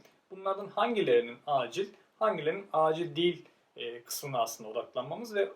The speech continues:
ona uygun hangi tedavileri vermemiz gerekmekte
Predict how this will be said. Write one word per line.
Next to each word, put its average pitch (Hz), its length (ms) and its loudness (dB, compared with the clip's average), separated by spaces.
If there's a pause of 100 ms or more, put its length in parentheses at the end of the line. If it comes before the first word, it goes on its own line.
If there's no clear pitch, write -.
ona 185 180 -4
uygun 180 360 -6 (160)
hangi 190 220 -6
tedavileri 147 540 2
vermemiz 143 400 -4
gerekmekte 135 680 -4